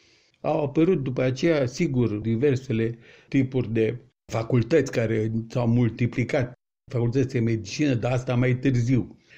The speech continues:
Însă a fost perioada în care a apărut această nouă specialitate,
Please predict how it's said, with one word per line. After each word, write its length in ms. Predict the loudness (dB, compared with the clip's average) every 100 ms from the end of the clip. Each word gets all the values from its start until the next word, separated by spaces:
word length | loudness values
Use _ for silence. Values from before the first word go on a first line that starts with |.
| -20 -20 _
Însă 680 | 0 2 2 2 0 0 -4 _ _
a 180 | -6 -4
fost 340 | 0 0 0
perioada 720 | -6 0 2 4 2 0 -2
în 260 | -2 2 2
care 420 | 2 0 0 0
a 220 | 0 -2 -2
apărut 560 | -2 0 2 2 2
această 520 | -2 -2 -2 -2 -2
nouă 400 | 0 2 2 2
specialitate, 1120 | 0 0 -2 0 0 0 -2 -2 -4 -2 -6